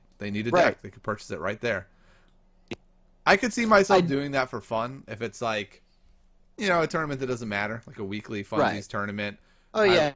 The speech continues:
Speaker 1: I roll up with my
Speaker 2: Totally.
Speaker 1: awesome deck, and there's a bunch of people who are like, "I've never played Keyforge." And be like, "You know what? I'm gonna buy a deck and roll with it. Let's have fun tonight."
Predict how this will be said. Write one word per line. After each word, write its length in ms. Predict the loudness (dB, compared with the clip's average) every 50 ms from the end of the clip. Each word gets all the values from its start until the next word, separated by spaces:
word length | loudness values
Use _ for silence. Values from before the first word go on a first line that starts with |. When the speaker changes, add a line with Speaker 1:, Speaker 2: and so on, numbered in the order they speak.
| _ _ -2
Speaker 1:
I 160 | 0 0 4
roll 240 | 4 4 6 6 6
up 140 | 4 4 2
with 120 | 0 -6 -2
my 140 | -2 0 0 0
Speaker 2:
Totally. 140 | 0 0
Speaker 1:
awesome 320 | 0 0 0 -2 -4 -8 -4
deck, 420 | -2 0 0 0 0 -2 _ _ _ -14
and 80 | -10
there's 160 | -8 -8 -8 -8
a 40 | -6
bunch 200 | -6 -6 -6 -6
of 60 | -8
people 220 | -10 -8 -6 -6
who 60 | -4 -4
are 60 | -2
like, 320 | -2 -2 -2 -4 -6 -6 -4
"I've 140 | -2 -2 0
never 200 | 0 -2 -2 -4
played 300 | -2 2 4 4 4 2
Keyforge." 580 | -2 -6 -6 -6 -4 -4 -4 -4 -2 -4 -6 -8
And 80 | -8
be 80 | -6 -4
like, 160 | -6 -6 -6
"You 80 | -8 -4
know 140 | 2 4 6
what? 260 | 8 8 6 4 -2 _ _ _ _ _ -20 _ _ _ -12 0
I'm 60 | 2
gonna 140 | 2 2 2
buy 260 | 2 8 10 10 10 10
a 60 | 8
deck 240 | 6 4 4 4 4
and 160 | 2 2 2 -2
roll 280 | 0 0 0 -2 -2
with 140 | -6 -8 -8
it. 140 | -10 -10 -8
Let's 200 | -8 -8 -6 -4
have 180 | -4 -4 -4
fun 240 | -4 -6 -8 -6 -6
tonight." 300 | -12 -14 -14 -18 -18 -20